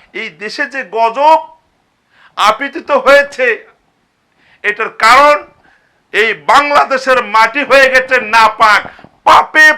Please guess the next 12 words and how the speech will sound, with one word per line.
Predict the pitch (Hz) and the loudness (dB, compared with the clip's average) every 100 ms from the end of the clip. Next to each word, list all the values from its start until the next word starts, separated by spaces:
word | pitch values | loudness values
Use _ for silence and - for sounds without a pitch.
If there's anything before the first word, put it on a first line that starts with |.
| - | 2
পাপে, | 320 - 330 254 - - - | 2 4 2 0 -4 -16 -2
অন্যায় | 285 285 269 285 277 | 0 0 0 2 2
অনাচার, | - 277 311 320 - 311 233 - - | 2 0 2 2 2 2 2 -6 -16
দুরাচার, | 175 294 302 285 294 285 | -8 2 2 4 2 0
সুদ | 262 - 311 311 311 320 180 | -2 -4 -2 0 0 -2 -4
ঘুষ | 285 339 - - | -2 -2 -4 -4
দিয়ে | 277 262 185 - - _ | 0 0 0 -8 -20 _
দেশটা | 220 220 - 185 | -8 -6 -6 -8
সয়লাব | - 170 175 175 185 208 | -6 -4 -2 2 2 0
হয়ে | 180 185 | -4 -10
যাওয়ার | 180 175 170 | -6 -4 -4
কারণে | - 156 156 156 | -4 -4 -4 -10